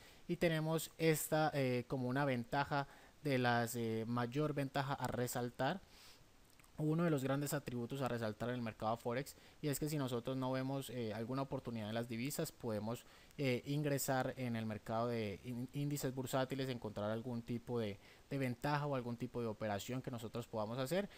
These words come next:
y si no, en los commodities también podemos nosotros diversificar nuestro portafolio. Esto ha sido todo entonces por el video, eh, informativo de esta semana. Espero les haya servido. Como siempre entonces, que tengan un feliz día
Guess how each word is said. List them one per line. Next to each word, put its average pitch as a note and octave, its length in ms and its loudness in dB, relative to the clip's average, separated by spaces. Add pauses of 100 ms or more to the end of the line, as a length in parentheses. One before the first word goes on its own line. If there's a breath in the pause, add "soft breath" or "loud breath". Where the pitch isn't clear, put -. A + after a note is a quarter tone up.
(140 loud breath)
y G3 140 2
si F#3+ 120 2
no, F3 160 2
en D3+ 100 2
los B2+ 180 2
commodities B2 520 -2
también A2 240 -2
podemos A#2 440 0
nosotros G#2+ 500 -2 (280 loud breath)
diversificar C#3 840 2
nuestro C3 560 0
portafolio. G2 640 -4 (640 loud breath)
Esto C#3+ 160 -2
ha D3+ 60 4
sido D#3 200 4
todo D#3 200 4
entonces D3 480 0
por C3+ 160 0
el A#2+ 80 -2
video, A#2+ 600 2
eh, A#2+ 260 2
informativo A#2+ 580 0
de B2+ 40 4
esta B2+ 140 -2
semana. C3 320 0
Espero C#3 240 -4
les B2+ 140 -2
haya A#2 160 0
servido. C3+ 400 0
Como B2 200 0
siempre B2 280 -2
entonces, C3 440 0
que C#3+ 120 -2
tengan B2 280 -2
un C3 140 0
feliz C3+ 440 0
día D3 340 0